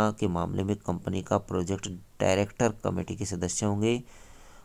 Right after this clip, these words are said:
मुआवजे का निर्णय लेते समय मोटर व्हीकल एक्ट उन्नीस सौ अठासी के दिशा निर्देशों और मानकों को ध्यान में रखा जाएगा। मुआवजे पर निर्णय संबंधी फाइल विभाग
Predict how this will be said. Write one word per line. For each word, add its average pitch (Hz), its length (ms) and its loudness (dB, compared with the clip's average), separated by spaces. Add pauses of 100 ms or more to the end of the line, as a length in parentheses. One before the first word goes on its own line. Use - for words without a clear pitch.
(100)
मुआवजे 143 320 12
का 180 100 10
निर्णय 160 260 10
लेते 151 260 10
समय 147 200 8
मोटर 120 520 6
व्हीकल 117 680 4
एक्ट 107 240 6
उन्नीस 113 500 4
सौ 113 100 6
अठासी 101 420 0
के 110 220 6 (220)
दिशा 127 320 4
निर्देशों 110 640 4 (500)
और 110 160 8
मानकों 104 420 6
को 113 160 4
ध्यान 90 320 0
में 101 120 4
रखा 95 260 0
जाएगा। 104 360 4
मुआवजे 95 440 4
पर 110 120 0
निर्णय 95 380 2
संबंधी 95 460 0
फाइल 104 500 2
विभाग 90 360 0